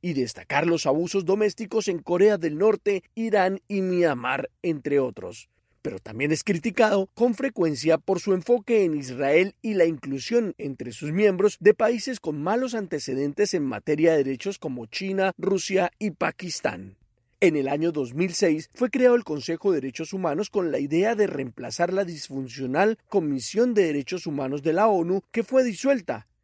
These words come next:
En aquel momento, el presidente de los Estados Unidos era George W. Bush, quien no optó por obtener la membresía y solo fue hasta el año dos mil nueve cuando la administración del entonces presidente Barack Obama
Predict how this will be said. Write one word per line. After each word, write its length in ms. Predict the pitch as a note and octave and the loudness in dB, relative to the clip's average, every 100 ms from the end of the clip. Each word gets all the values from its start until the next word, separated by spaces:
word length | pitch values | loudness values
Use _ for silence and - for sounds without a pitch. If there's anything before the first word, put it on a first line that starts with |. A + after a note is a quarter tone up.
| - | 0
En 180 | F3 B2+ | 2 2
aquel 340 | - D3+ D3+ | -6 -6 -2
momento, 540 | F3 A3+ G3 D3+ F3 - | 2 4 2 0 0 0
el 160 | G#3 F#3 | -2 -2
presidente 500 | A3 - G#3 A3 A#3+ | -4 -4 -6 -2 2
de 60 | |
los 180 | F#3 C#3+ | 0 0
Estados 460 | A#2 C#3 C#3+ D3 G#3+ | -10 -2 0 0 -4
Unidos 420 | G3+ E3 F3 - - | -2 0 0 0 2
era 180 | G#3+ F#3 | 2 4
George 240 | E3+ G3+ E3+ | 2 0 2
W. 300 | F#3+ F3 F3 | 0 2 0
Bush, 400 | D#3+ A#3+ F#3+ - _ - | 2 -2 -2 -6 _ -10
quien 380 | E3+ D#3 C#3 | 2 2 2
no 120 | D3+ G3+ | 2 2
optó 360 | G#3 - F#3 | 2 2 2
por 160 | - B2+ | 2 -12
obtener 420 | - - C#3 C#3 | -12 -8 -4 0
la 120 | D3 | 0
membresía 580 | D#3+ E3 F#3+ G3 F#3 F3 - | 0 -2 -2 0 -2 -2 -4
y 100 | E3+ | -4
solo 320 | - A#3+ A#3+ | 0 2 2
fue 280 | G#3+ F3+ - | 2 0 0
hasta 240 | A#2 A#2+ | -6 -8
el 80 | C3 | -6
año 200 | D3+ F3 | -4 -2
dos 220 | C#3+ B2 | -2 -2
mil 160 | G3+ A3 | -2 2
nueve 400 | E3 C#3 D3 - | 2 2 0 -2
cuando 280 | G#3+ G3+ G#3 | 0 4 6
la 100 | G3 | 6
administración 800 | F#3+ F3+ F3 - E3 - A3 C3+ | 2 -4 -6 -4 -4 -2 -6 -6
del 160 | - | -8
entonces 560 | B2 B2 E3+ E3+ F#3+ - | -10 -4 -2 0 -4 -6
presidente 640 | D3 C#3+ D#3 D#3+ F#3 C#3+ | -8 -6 2 2 2 -4
Barack 400 | A#2 A2 C3+ E3 | -4 -4 -4 2
Obama 420 | A#3 F3 C#3 D3+ | 4 4 2 -4